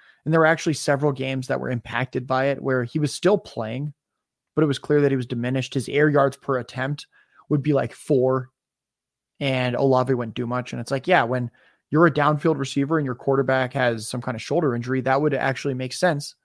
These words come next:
that it would affect you negatively. So I think with Chris Olave, we've got a super, super young receiver who's been nothing but awesome in his short N F L career in terms of actually being an N F L player. He has not been awesome with fantasy points, and I don't think we should look at the fantasy points there because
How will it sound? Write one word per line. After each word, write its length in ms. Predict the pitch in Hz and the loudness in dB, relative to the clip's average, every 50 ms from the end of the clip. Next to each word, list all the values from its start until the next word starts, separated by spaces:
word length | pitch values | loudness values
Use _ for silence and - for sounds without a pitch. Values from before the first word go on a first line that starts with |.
| _ _ _ _ _ _ _ _ _ _ - | _ _ _ _ _ _ _ _ _ _ -10
that 100 | 131 120 | -8 -6
it 40 | 123 | -6
would 100 | 135 135 | -6 -4
affect 300 | - - 151 143 - 165 | -2 -2 -2 -2 -2 -2
you 40 | |
negatively. 540 | 165 160 151 131 117 104 - - - - - _ _ - | -2 0 0 -2 -2 -6 -10 -10 -14 -14 -16 _ _ -12
So 380 | - - 127 123 123 120 120 - _ _ _ _ _ _ - | -4 -2 0 0 0 -2 -4 -6 _ _ _ _ _ _ -4
I 60 | 156 | -2
think 140 | 143 170 147 | 0 0 0
with 100 | 147 139 | -2 -2
Chris 220 | - - 160 147 - | 0 0 0 2 2
Olave, 340 | 139 131 131 135 127 143 | 0 2 2 0 2 0
we've 160 | 139 123 127 123 | 0 0 -2 0
got 160 | 135 127 123 | -2 -2 -2
a 60 | 120 | -2
super, 520 | - - - 156 151 147 151 151 143 139 | -6 -6 -4 -4 -2 0 0 -2 -2 -2
super 380 | 143 - - - 143 139 139 135 | -4 -4 -2 -2 -2 2 2 2
young 300 | 127 120 120 120 123 123 | 2 2 0 -2 -2 -2
receiver 560 | 113 117 117 - - 117 110 127 135 143 139 _ _ _ _ _ _ _ - | -4 -6 -6 -4 -6 -4 -2 0 0 -2 -2 _ _ _ _ _ _ _ 2
who's 160 | - 147 139 | 2 4 4
been 240 | 131 135 131 127 123 | 4 4 2 2 2
nothing 240 | 127 123 - 139 123 | -2 -2 -2 -4 -4
but 100 | 113 113 | -4 -2
awesome 580 | - 117 117 117 117 - 131 123 127 123 123 - _ _ _ | -2 0 0 0 0 -2 -4 -4 -4 -6 -8 -10 _ _ _
in 460 | - 143 135 127 123 123 120 120 117 | -8 -6 -4 -4 -2 -2 -4 -4 -4
his 240 | 113 123 123 117 107 | -4 -4 -4 -4 -4
short 320 | 107 - - - 131 127 131 | -6 -4 0 2 2 2 2
N 120 | 139 127 | 0 -2
F 140 | 120 - - | -2 2 2
L 100 | 127 117 | 0 0
career 420 | - - 123 123 131 147 165 160 _ _ _ _ _ _ _ _ _ _ _ - | 0 -4 -2 0 0 0 -2 -2 _ _ _ _ _ _ _ _ _ _ _ -4
in 80 | 143 | -4
terms 240 | 131 - 165 151 135 | 0 0 0 2 2
of 80 | 147 135 | 2 4
actually 400 | 139 147 139 - - 147 139 135 | 4 4 2 2 0 0 0 2
being 200 | 131 139 135 135 | 2 2 0 2
an 80 | 131 | 0
N 100 | 131 127 | -2 -2
F 80 | 123 - | 0 0
L 100 | 127 117 | 0 -2
player. 360 | - - 120 113 - - - _ _ _ | 0 -2 -6 -6 -6 -10 -16 _ _ _
He 100 | - 139 | 0 0
has 100 | 143 123 | 2 4
not 220 | 131 156 165 165 - | 6 6 6 6 6
been 80 | 165 | 4
awesome 260 | 147 143 143 139 147 131 | 2 2 2 0 -2 -6
with 120 | 117 - | -6 -6
fantasy 340 | - 127 123 123 120 - 131 | -8 -8 -6 -6 -8 -8 -8
points, 380 | 131 139 139 143 151 - - | -6 -4 -2 -2 -4 -6 -8
and 240 | 123 131 135 131 131 | -6 -4 -2 0 2
I 40 | 131 | 4
don't 160 | 131 139 135 | 4 4 2
think 120 | - 131 127 | 0 -2 -4
we 80 | 123 | -4
should 160 | - - 120 | -6 -6 -6
look 100 | 123 120 | -6 -8
at 80 | - - | -8 -10
the 60 | - | -10
fantasy 340 | - 123 117 110 104 - - | -8 -6 -6 -6 -8 -10 -10
points 240 | - 113 110 - - | -8 -8 -8 -8 -6
there 160 | - 117 107 | -4 -4 -4
because 420 | 101 113 107 - 117 113 113 - | -4 -6 -4 -4 -4 -4 -6 -8